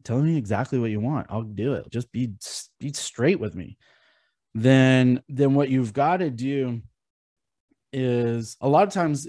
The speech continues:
this doesn't come out until in the form of complaint. So it'd be like communication is broken down. And if you're in a relationship where complaining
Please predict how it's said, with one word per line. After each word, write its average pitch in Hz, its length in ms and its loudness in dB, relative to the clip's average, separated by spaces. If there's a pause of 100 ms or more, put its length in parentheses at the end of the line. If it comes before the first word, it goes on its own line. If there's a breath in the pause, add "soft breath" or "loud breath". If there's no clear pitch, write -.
(100)
this 127 200 -2
doesn't 135 400 0 (400)
come 127 220 0
out 127 240 2
until 120 360 -2
in 113 80 -2
the 110 80 -4
form 117 260 -6
of 104 200 -6
complaint. 107 640 -6
So 123 120 -4
it'd 113 140 0
be 123 100 2
like 113 380 -2
communication 131 600 -2
is 117 80 -2
broken 113 400 -2
down. 110 420 -4 (440)
And 120 300 0
if 117 140 -2
you're 143 200 2
in 156 100 2
a 139 60 2
relationship 127 840 -2
where 117 180 -4 (100)
complaining 127 1160 0